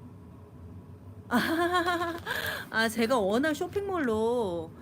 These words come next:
어, 했던 사람이라서, 네.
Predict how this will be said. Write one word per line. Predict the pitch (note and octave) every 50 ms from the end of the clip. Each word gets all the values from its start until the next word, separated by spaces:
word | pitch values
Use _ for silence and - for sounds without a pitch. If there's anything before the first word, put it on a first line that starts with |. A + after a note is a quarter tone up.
| - - - - - -
어, | F#3+ F#3 F#3 F3+ F3 E3+ E3 E3 E3 - - - - - -
했던 | B3 D4+ D4 - E4+ E4
사람이라서, | D#4+ F4 E4 D#4+ D#4 D4 C4+ B3 A3+ A3+ A3+ G3+ F#3+ G3 A3 A#3 A3+ G3+ F3+ E3+ D#3+ D#3 - - - - - - - - - -
네. | F#3+ F#3+ F#3+ F3+ F3 E3+ E3 D#3+ D#3+